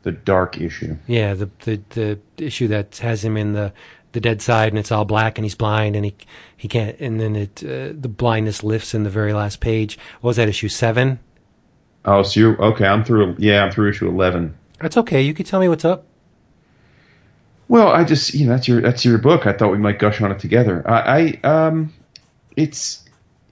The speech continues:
Speaker 1: it's, uh, I don't know. I feel like we haven't talked about Valiant in a while. Um, I will get into that, but then also, so I can know where we're at here. Did you read, um,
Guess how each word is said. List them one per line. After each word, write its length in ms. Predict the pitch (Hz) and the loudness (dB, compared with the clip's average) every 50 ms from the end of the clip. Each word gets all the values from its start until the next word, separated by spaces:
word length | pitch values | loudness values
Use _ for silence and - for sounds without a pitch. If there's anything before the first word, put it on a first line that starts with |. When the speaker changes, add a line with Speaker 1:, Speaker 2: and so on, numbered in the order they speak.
| _ _ _ _ _ _ _ _ _ _ _ _ _ _ _ | _ _ _ _ _ _ _ _ _ _ _ _ _ _ _
Speaker 1:
it's, 320 | - - 127 - - - - | -2 -2 -2 -4 -4 -2 0
uh, 680 | 165 160 156 156 156 156 156 156 156 151 151 - - - - _ _ _ _ _ _ _ _ _ - | 2 2 2 2 2 2 2 0 0 0 -2 -4 -6 -10 -16 _ _ _ _ _ _ _ _ _ -4
I 60 | 151 | -2
don't 100 | 147 175 208 | 0 2 4
know. 40 | |
I 40 | 180 - | 4 4
feel 140 | - 139 | 4 4
like 100 | 135 127 | 4 4
we 60 | 147 127 | 4 2
haven't 140 | 127 120 | 2 2
talked 200 | 120 - 143 139 | 0 -4 -4 -4
about 120 | - 78 - | -4 -6 -4
Valiant 240 | 90 87 90 87 69 | -4 -4 -4 -4 -4
in 40 | 80 | -4
a 40 | 87 | -4
while. 240 | 85 80 85 - - - | -4 -4 -6 -8 -6 -2
Um, 420 | 92 92 92 92 95 95 92 95 - - _ _ _ _ _ - - _ _ _ _ _ _ _ _ _ _ - | -2 0 0 0 0 -2 -4 -6 -10 -20 _ _ _ _ _ -20 -20 _ _ _ _ _ _ _ _ _ _ 0
I 100 | 117 123 | 2 4
will 200 | 131 151 156 139 | 6 6 6 6
get 100 | 143 151 | 4 4
into 180 | 151 139 117 98 | 4 4 2 2
that, 160 | 92 92 95 | 2 0 -2
but 80 | - - | -2 0
then 260 | 117 113 113 110 - | 0 2 2 2 0
also, 500 | - 107 120 117 - - 113 107 101 90 - - _ _ _ _ _ _ _ - | 0 0 0 2 2 0 0 0 -2 -4 -8 -16 _ _ _ _ _ _ _ -10
so 160 | - - 110 | -4 -2 -2
I 40 | 104 | -2
can 160 | - 104 104 | -2 -2 0
know 80 | 104 104 | 0 0
where 140 | 101 98 98 | 0 0 0
we're 80 | 98 98 | 0 0
at 120 | 95 95 | 0 0
here. 240 | 101 92 92 - - - - - - _ _ _ | 0 -2 -2 -4 -6 -12 -20 -20 -20 _ _ _
Did 200 | - 113 110 92 | 2 2 2 4
you 160 | 107 110 101 98 | 4 2 2 4
read, 460 | 107 117 117 113 113 110 104 - - | 4 4 4 4 4 4 2 2 2
um, 560 | - 98 101 104 101 101 104 104 98 98 110 | 4 4 4 6 6 4 4 2 0 -2 -6